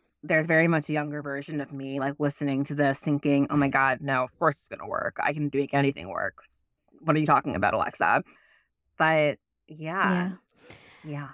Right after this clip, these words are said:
Speaker 2: Do you ever feel that your upbringing in New York played a part in, in just, like, "I wanna, I wanna experience, like, just everything that there is"? <laughs>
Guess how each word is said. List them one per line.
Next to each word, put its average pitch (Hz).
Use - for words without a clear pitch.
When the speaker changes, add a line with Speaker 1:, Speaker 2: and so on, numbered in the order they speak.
Speaker 2:
Do 269
you 311
ever 247
feel 202
that 196
your 220
upbringing 185
in 196
New 190
York -
played 208
a 170
part 185
in, 180
in 185
just, -
like, 170
"I 202
wanna, 214
I 202
wanna 214
experience, -
like, 67
just -
everything 185
that -
there 196
is"? 233
<laughs> 320